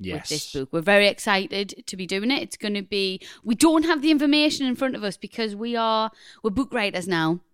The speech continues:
Speaker 1: We're not, like,
Speaker 2: Yeah, we're creatives,
Speaker 1: people who
Speaker 2: guys. We don't, we don't
Speaker 1: know
Speaker 2: advertise.
Speaker 1: this stuff, but it's gonna be available to pre-order
Speaker 2: It'll be
Speaker 1: today.
Speaker 2: now. Yeah, it'll be available now on Amazon.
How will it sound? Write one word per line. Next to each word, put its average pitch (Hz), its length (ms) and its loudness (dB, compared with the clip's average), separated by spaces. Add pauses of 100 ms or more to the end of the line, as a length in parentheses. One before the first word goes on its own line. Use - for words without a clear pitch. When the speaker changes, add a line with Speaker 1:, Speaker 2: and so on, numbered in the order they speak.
Speaker 1:
We're 196 140 0
not, 214 200 2
like, 196 380 2
Speaker 2:
Yeah, 127 560 6
we're 139 120 2
creatives, 120 280 0
Speaker 1:
people 185 220 2
who 107 60 0
Speaker 2:
guys. 98 300 2
We 110 100 0
don't, 147 200 -8
we 143 80 -8
don't - 120 -6
Speaker 1:
know 151 60 -8
Speaker 2:
advertise. 196 300 -2
Speaker 1:
this 175 160 -2
stuff, 165 260 -4
but - 140 2
it's - 100 0
gonna 233 180 0
be 226 140 2
available 202 460 -2
to 180 60 -10
pre-order 175 680 0 (200)
Speaker 2:
It'll 135 100 -4
be 131 120 6
Speaker 1:
today. 139 380 4
Speaker 2:
now. 120 100 -6
Yeah, 123 180 4
it'll 110 120 0
be 117 120 4
available 127 280 2
now 127 220 4
on 110 80 0
Amazon. 101 320 -4